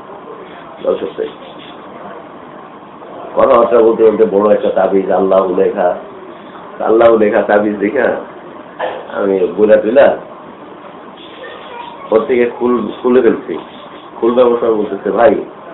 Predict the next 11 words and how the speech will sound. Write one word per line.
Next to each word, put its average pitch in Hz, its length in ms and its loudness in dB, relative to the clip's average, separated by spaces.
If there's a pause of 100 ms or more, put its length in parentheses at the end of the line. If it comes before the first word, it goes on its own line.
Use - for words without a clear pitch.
(240)
এটা 120 120 -6
তো 127 80 0
একজন 127 220 0
হুজুর 123 380 0
দিচ্ছে, 92 300 -4
আমি 92 140 -2
একজন 95 220 -4
ইমাম 120 240 2
সাহেবের 92 280 -2
থেকে 76 160 -8
নিচ্ছি, 71 280 -10